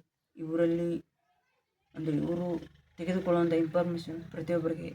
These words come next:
ಹೆಲ್ಪ್ ಆಗ್ತಾಯಿದೆ. ಅದು, ಅದು ಮತ್ಯಾರೂ ಅಲ್ಲ, ಪರಮೇಶ್ವರ್. ಅವರ ಚಾನಲ್ ಹೆಸರು ಕಲಾ ಮಾಧ್ಯಮ.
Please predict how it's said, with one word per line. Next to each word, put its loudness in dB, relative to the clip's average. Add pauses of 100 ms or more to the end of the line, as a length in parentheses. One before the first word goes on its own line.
ಹೆಲ್ಪ್ -8
ಆಗ್ತಾಯಿದೆ. -8 (920)
ಅದು, -4
ಅದು -2
ಮತ್ಯಾರೂ -2
ಅಲ್ಲ, 0 (1200)
ಪರಮೇಶ್ವರ್. 0 (1080)
ಅವರ 2
ಚಾನಲ್ 0
ಹೆಸರು -4 (220)
ಕಲಾ -2
ಮಾಧ್ಯಮ. -2